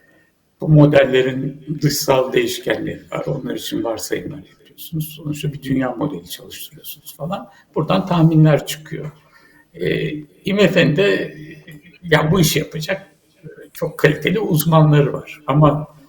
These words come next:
ne kadar kaliteli uzmanınız olursa olsun, e, ne kadar, e, gelişmiş modeller kullanırsanız kullanın,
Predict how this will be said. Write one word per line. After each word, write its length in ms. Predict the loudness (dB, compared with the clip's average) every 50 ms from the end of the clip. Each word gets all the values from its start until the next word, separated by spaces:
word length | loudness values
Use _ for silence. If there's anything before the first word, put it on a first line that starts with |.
| _ _ _ _ _ _ 0
ne 140 | 0 2 4
kadar 300 | 6 6 8 6 6 6
kaliteli 420 | 4 4 4 4 2 0 0 0
uzmanınız 640 | -2 -4 -4 -4 -4 -2 -2 -2 -2 -2 -4 -4 -4
olursa 440 | -4 -4 -6 -8 -12 -12 -10 -10 -10
olsun, 420 | -10 -12 _ _ -20 -20 -20 _ _ _ _ _ -20
e, 40 | -20 -20 _ -20 -20 -18 -16
ne 120 | -16 -10
kadar, 540 | -6 -4 -2 0 0 -2 -2 -4 -8 -16 _ _ _ _ _ _ _ _ _ _ _ -12
e, 340 | -10 -8 -6 -6 -6 -6 -2 2
gelişmiş 480 | 4 4 4 2 -2 -4 -8 -8 -4 -2
modeller 560 | -2 0 0 0 -2 0 0 0 -2 -2 -4
kullanırsanız 840 | -10 -10 -6 -4 -2 -2 -4 -4 -4 -6 -6 -6 -6 -8 -10 -12
kullanın, 580 | -12 -14 -14 -14 -12 -10 -8 -6 -6 -6 -8